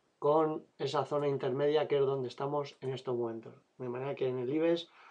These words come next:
poco más que decir. Y vamos a ver y comentar, eh, el valor que tenemos en pantalla es Almiral. Hoy sería el valor que más baja del mercado en este momento, más del cinco por ciento. Ya ven, en un día el descuelgue que tiene. Y,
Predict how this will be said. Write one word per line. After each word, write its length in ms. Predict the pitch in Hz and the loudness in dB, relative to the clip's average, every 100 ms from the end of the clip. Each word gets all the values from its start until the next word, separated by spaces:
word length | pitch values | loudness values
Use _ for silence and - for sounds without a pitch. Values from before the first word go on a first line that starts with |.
| - _ | -20 _
poco 260 | 147 131 143 | 2 2 2
más 180 | 131 | 0
que 100 | - | 0
decir. 440 | 135 127 135 117 - - - - - _ _ - | 0 0 2 0 0 -20 -20 -20 -20 _ _ -4
Y 100 | 131 | 8
vamos 280 | 156 185 180 | 10 10 10
a 60 | |
ver 360 | 180 202 208 - _ - | 12 12 10 0 _ 4
y 100 | 175 | 6
comentar, 640 | 170 160 151 185 196 202 - _ _ - | 6 2 6 10 10 8 -8 _ _ 2
eh, 400 | 151 151 143 - | 4 4 0 0
el 140 | 139 | 4
valor 240 | 143 175 - | 6 6 8
que 120 | 190 | 8
tenemos 300 | 180 175 165 | 10 8 8
en 200 | 165 156 | 2 4
pantalla 420 | 151 147 175 185 | 2 4 8 8
es 180 | 185 - | 6 0
Almiral. 760 | 175 160 156 151 147 156 147 139 | 4 6 4 2 4 6 6 2
Hoy 120 | 147 | 0
sería 260 | 170 160 170 | 2 6 6
el 80 | |
valor 280 | 151 156 165 | 6 4 4
que 120 | 143 | 4
más 480 | 131 143 160 165 139 | 2 6 6 6 4
baja 280 | 143 135 143 | 2 2 2
del 160 | 143 139 | 2 2
mercado 360 | 135 156 156 | -2 0 0
en 80 | 135 | 0
este 180 | 131 143 | -2 0
momento, 340 | 143 165 208 | 2 4 4
más 180 | 185 143 | 4 4
del 100 | 139 | 0
cinco 280 | 135 139 135 | 0 -2 0
por 120 | 135 | 2
ciento. 440 | 170 175 185 214 - - - - | 6 6 8 4 2 -20 -20 -6
Ya 180 | 131 143 | 4 6
ven, 300 | 151 127 - - | 6 4 -2 -4
en 160 | 135 | -2
un 160 | 147 143 | 0 2
día 160 | 143 | 2
el 60 | 135 | 2
descuelgue 500 | 131 - 147 151 151 | 0 2 2 4 4
que 80 | 147 | 6
tiene. 420 | 170 175 214 226 - - - - - _ _ _ | 8 8 8 2 -12 -20 -20 -20 -20 _ _ _
Y, 640 | - 147 151 151 151 147 | -4 0 2 2 2 0